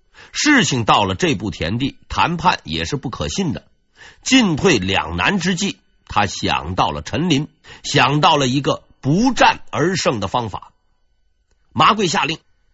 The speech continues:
所有明军立即停火，中路军董一元、西路军刘挺派出使者，与对峙日军协商停战。总而言之，大家都不要动了。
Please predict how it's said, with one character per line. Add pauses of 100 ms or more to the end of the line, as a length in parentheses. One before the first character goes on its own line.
(280)
所
有
明
军 (140)
立
即
停
火， (580)
中
路
军
董
一
元、 (240)
西
路
军
刘
挺 (100)
派
出
使
者， (460)
与
对
峙
日
军
协
商
停
战。 (400)
总
而
言
之， (240)
大
家 (300)
都
不
要
动
了。